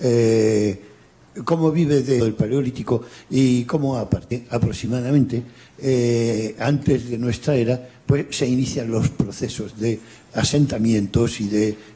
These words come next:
eh, desarrollo de la agricultura, de las ciudades, eh, y, eh, luego se llega a lo que es el neolítico y después al periodo de los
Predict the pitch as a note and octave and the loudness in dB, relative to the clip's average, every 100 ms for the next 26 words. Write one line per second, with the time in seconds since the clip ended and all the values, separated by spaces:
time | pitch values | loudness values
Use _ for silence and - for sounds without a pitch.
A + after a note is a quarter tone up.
0 | - B2 A#2 A2 G#2+ G2 G2+ F#2 - G#2+ | -4 0 2 2 2 2 0 -2 -2 -2
1 | G#2 B2+ C#3+ C3 B2 A2 G#2 G#2+ G#2+ A2 | -2 0 0 2 2 0 -4 -4 -2 -2
2 | G#2 D3+ C3+ A2+ A#2+ A#2+ - - G#2 A2 | 2 4 4 2 -2 -6 -14 -6 -2 0
3 | A2+ C3 B2+ B2 A#2+ A#2 A#2+ A#2 - - | 2 4 4 4 2 4 4 2 -4 -20
4 | - A#2+ A2 G#2+ G#2 G2 A2 G2 A2 - | -4 0 2 2 0 0 -2 -4 -6 -2
5 | C3 B2+ B2 - - - - B2+ A2+ G#2+ | 2 2 2 -8 -20 -14 0 2 4 2
6 | G2 F#2+ - - - - A#2+ C3 A#2+ B2 | -2 -6 -10 -20 -18 -14 -6 0 2 2
7 | C3 B2 A2+ A2+ A#2 C#3 - A2 G#2+ G#2 | 2 0 -2 0 0 -2 -4 -4 -2 -2
8 | G#2+ G#2+ - G#2 G2 F2+ A#2+ E3 D#3+ D3 | 0 0 -2 -6 -6 -8 0 2 2 0
9 | C#3+ A#2 B2+ - - - - - B2+ G#2+ | -2 -6 -6 -8 -18 -20 -20 -6 -4 -2
10 | G#2 - A2 F#2+ G2 F2+ F2+ G#2 G2 F#2 | -4 -4 -4 -4 -6 -2 -2 0 -2 -2
11 | F#2 E2+ E2+ | -4 -6 -10